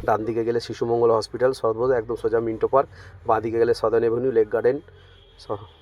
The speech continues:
দেশপ্রিয় পার্ক থেকে। আর এরপরে চলে আসবো আমি <clears throat> লেক গার্ডেন, সরি, লেক মল, লেক গার্ডেন, লেক মল, এটা হচ্ছে লেক মল, ঠিক আছে?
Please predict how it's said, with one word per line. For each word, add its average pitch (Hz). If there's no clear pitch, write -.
দেশপ্রিয় 113
পার্ক 104
থেকে। 95
আর 110
এরপরে 113
চলে 117
আসবো 117
আমি 117
<clears throat> 131
লেক 120
গার্ডেন, 104
সরি, 113
লেক 120
মল, 110
লেক 107
গার্ডেন, 104
লেক 123
মল, 104
এটা 104
হচ্ছে 117
লেক 110
মল, 101
ঠিক 160
আছে? 120